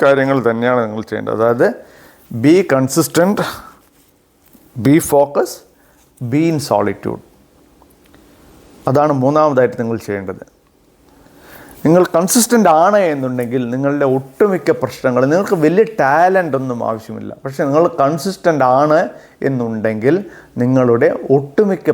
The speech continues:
പ്രശ്നങ്ങളും അവിടെ തീരും. അപ്പോൾ അതിനുവേണ്ടി നിങ്ങൾ ചെയ്യേണ്ടത് എന്താണ്? നിങ്ങൾ ചെയ്യേണ്ടത്, നമ്മൾ ബാഹ്യമായിട്ടുള്ള പല നോയ്സുകൾ എന്ന് പറയില്ല, എക്സ്റ്റേണൽ വോയിസസ്, എക്സ്റ്റേണൽ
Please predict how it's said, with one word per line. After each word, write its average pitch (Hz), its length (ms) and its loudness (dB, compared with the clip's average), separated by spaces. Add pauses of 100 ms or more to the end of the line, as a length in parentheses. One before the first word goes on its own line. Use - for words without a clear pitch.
(100)
പ്രശ്നങ്ങളും 127 680 -2 (180)
അവിടെ 120 260 -2 (120)
തീരും. 107 260 -2 (760)
അപ്പോൾ 165 220 2
അതിനുവേണ്ടി 185 420 2
നിങ്ങൾ 151 220 0
ചെയ്യേണ്ടത് 123 320 -2
എന്താണ്? 104 300 -10 (2250)
നിങ്ങൾ 196 260 4
ചെയ്യേണ്ടത്, 117 760 0 (640)
നമ്മൾ 165 220 2
ബാഹ്യമായിട്ടുള്ള 139 1120 0 (100)
പല 123 200 0
നോയ്സുകൾ 127 720 0
എന്ന് 107 120 -2
പറയില്ല, 120 240 -2
എക്സ്റ്റേണൽ 170 680 2
വോയിസസ്, 123 520 0 (580)
എക്സ്റ്റേണൽ 160 580 0